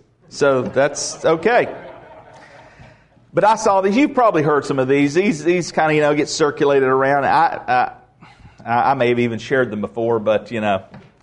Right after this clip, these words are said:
who doesn't like a good joke? All right. What kind of man was Boaz before he married? He was ruthless. See what I did there? <laughs> Oh, man, I love these kind of jokes.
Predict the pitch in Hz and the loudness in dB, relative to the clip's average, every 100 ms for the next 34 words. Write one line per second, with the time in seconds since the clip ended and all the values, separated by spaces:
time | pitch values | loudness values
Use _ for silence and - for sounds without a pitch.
0 | _ _ _ - 139 156 151 151 143 123 | _ _ _ -8 -2 0 2 2 2 -2
1 | 113 139 113 117 95 85 - 127 123 139 | 0 -2 0 0 -2 -4 -8 -2 0 0
2 | 104 - - - 254 285 311 285 269 285 | -2 -10 -14 -2 -2 2 0 2 2 2
3 | 247 214 139 143 220 254 220 185 151 131 | 2 0 -2 -4 0 2 4 4 2 2
4 | 113 110 127 147 170 139 117 143 127 117 | 0 -4 -4 -2 0 2 0 -2 -4 -4
5 | 127 110 90 87 95 - _ _ _ _ | -4 -4 -6 -12 -20 -20 _ _ _ _
6 | _ _ _ - 139 98 120 139 - 78 | _ _ _ -10 -8 -6 -4 -4 -4 -14
7 | - - - _ _ _ _ _ - - | -20 -20 -20 _ _ _ _ _ -20 -20
8 | - - - - - - - - - - | -20 -20 -20 -20 -20 -20 -20 -20 -18 -18
9 | - - 143 143 143 156 160 165 160 - | -18 -4 0 2 2 0 2 0 -2 -8
10 | - - - - - - - - - 196 | -16 -20 -20 -20 -20 -20 -16 -8 -2 0
11 | 202 170 180 170 113 - - 131 139 294 | 2 2 0 0 -2 -6 -16 -8 0 2
12 | 381 262 170 156 151 135 135 - 143 117 | 2 2 2 2 2 2 -2 0 0 0
13 | 107 120 104 - | 0 0 0 -6